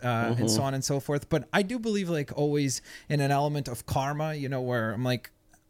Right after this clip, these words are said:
Speaker 1: I, I feel like if you're playing the system or you're gaming the system or whatever it might be, that's fine for, like, that short term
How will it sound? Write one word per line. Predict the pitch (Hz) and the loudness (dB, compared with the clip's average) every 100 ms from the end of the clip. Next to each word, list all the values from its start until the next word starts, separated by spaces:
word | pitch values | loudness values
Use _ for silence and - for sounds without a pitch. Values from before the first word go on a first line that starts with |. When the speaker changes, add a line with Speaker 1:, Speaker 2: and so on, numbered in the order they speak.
| - | -12
Speaker 1:
I, | - | -2
I | 156 | 0
feel | 160 185 | 2 2
like | 165 156 - | 2 0 -2
if | 160 - | -2 2
you're | 160 | 0
playing | 156 - 180 196 185 | 0 0 0 2 2
the | |
system | - 156 - 160 151 147 | 2 2 0 0 0 0
or | 127 | -2
you're | 127 123 | 0 0
gaming | 127 143 147 139 | 0 0 0 0
the | |
system | - 135 - 127 | 0 0 0 0
or | 123 | 2
whatever | 123 127 123 | 2 2 0
it | |
might | 107 120 - | -2 -4 0
be, | 123 120 - - - - - - _ | 2 2 0 -10 -18 -18 -20 -20 _
that's | 147 165 - | 2 2 0
fine | - 151 135 135 143 143 139 - | -2 -2 0 0 0 -2 -6 -10
for, | - - 131 | -10 -2 0
like, | 120 117 | 2 0
that | - 117 | -2 -4
short | - - 131 143 | -4 -2 -2 -2
term | - 143 147 165 | -2 -2 -2 -2